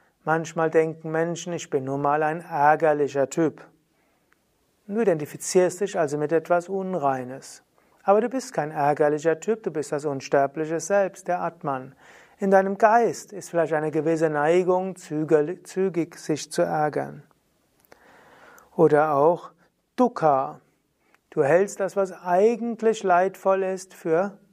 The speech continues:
freudevoll. Und das, was freudevoll ist, hältst du für leidvoll. Letztlich zum Beispiel, in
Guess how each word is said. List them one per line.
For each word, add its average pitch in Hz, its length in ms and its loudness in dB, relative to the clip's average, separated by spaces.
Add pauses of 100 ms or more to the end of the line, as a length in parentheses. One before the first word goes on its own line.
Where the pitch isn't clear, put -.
(140)
freudevoll. 151 1000 -2 (1900)
Und 151 160 -4
das, 147 180 4
was 156 160 -2
freudevoll 175 760 2
ist, 196 360 -4 (140)
hältst 147 460 0
du 160 100 0
für 180 420 0 (500)
leidvoll. 170 1120 0 (1400)
Letztlich 147 580 0
zum 147 200 -6
Beispiel, 165 720 0 (800)
in 214 960 -2